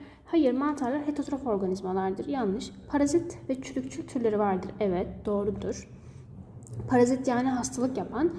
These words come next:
ve çürükçül işte ayrıştırıcı, bu, e, çöpleri ayrıştıran özelliği de vardır. Madde döngüsüne görev alırlar.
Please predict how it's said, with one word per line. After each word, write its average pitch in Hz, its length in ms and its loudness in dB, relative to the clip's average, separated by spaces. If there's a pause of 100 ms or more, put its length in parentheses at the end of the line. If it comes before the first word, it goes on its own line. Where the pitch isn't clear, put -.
(160)
ve 254 100 2
çürükçül - 600 0
işte - 200 -2
ayrıştırıcı, 226 760 2
bu, 220 240 6 (440)
e, 214 220 4
çöpleri 226 400 4
ayrıştıran 214 640 2
özelliği 208 500 2
de - 120 -2
vardır. - 580 2 (2750)
Madde 254 320 4
döngüsüne 294 360 4
görev 262 240 6
alırlar. 254 420 4